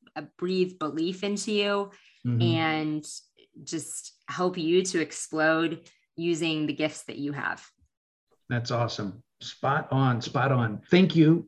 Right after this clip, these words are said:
Speaker 2: for everything. What, what a great, uh, opportunity to spend some time with you and learn more about you and the business and, and, and what you're doing,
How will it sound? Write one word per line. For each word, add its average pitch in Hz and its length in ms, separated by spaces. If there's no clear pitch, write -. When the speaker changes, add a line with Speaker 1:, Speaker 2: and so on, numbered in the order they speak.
Speaker 2:
for 151 180
everything. 147 460
What, 139 260
what 143 140
a 143 40
great, 143 500
uh, 135 180
opportunity 135 680
to 123 80
spend 131 300
some 131 140
time 135 300
with 127 200
you 127 240
and 123 80
learn 139 160
more 135 160
about 120 240
you 143 520
and 123 200
the 117 60
business 131 600
and, 120 280
and, 120 240
and 127 100
what 135 160
you're 131 80
doing, 120 540